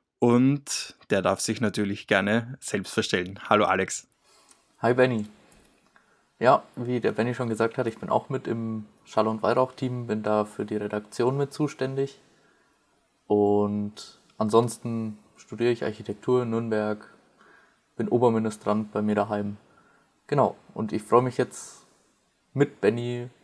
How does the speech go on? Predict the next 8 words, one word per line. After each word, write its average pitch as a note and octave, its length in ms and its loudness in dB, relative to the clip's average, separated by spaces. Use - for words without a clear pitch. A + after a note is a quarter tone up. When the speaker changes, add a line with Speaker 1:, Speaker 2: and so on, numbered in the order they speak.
Speaker 2:
und G#2+ 420 -4
für - 320 -2
euch G#2+ 340 -2
quasi G#2+ 360 -4
diese A2+ 240 -10
Folge G#2+ 340 -2
aufzunehmen. - 480 -10
Speaker 1:
Ja, A#2 380 2